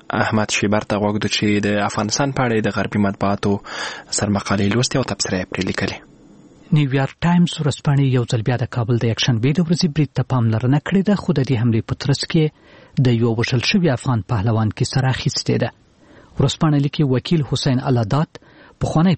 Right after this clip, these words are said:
Speaker 2: پهلوان و چې مډال یې هم اخیستی و. د به هر وخت د ځان مرګو بریدونو ځای ته ځان رساوه چې له خلکو سره مرسته وکړي او ټپیان په اوږو انتقال کړي. نیویارک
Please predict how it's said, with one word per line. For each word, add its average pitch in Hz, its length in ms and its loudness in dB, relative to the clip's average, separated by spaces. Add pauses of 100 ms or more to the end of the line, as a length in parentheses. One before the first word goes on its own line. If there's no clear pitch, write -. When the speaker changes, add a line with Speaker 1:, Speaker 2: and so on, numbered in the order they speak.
Speaker 2:
پهلوان 117 400 2
و 107 60 2
چې - 220 -4
مډال 117 260 0
یې 101 120 -2
هم 117 80 2 (120)
اخیستی - 400 -2
و. 117 140 -6 (440)
د - 20 4 (100)
به 180 100 0
هر 160 200 2
وخت - 180 -8
د 123 100 -2
ځان 123 220 2
مرګو 120 260 -2
بریدونو 117 380 0 (100)
ځای 120 160 0
ته 110 220 -4
ځان 156 240 2
رساوه 175 340 2
چې - 160 -4
له 127 140 -2
خلکو 120 280 -2
سره 120 200 0
مرسته 135 340 0
وکړي 151 300 0
او 113 100 -4
ټپیان 120 400 0
په - 140 -4
اوږو 113 300 0
انتقال 117 420 -2
کړي. - 120 -4 (840)
نیویارک 139 260 0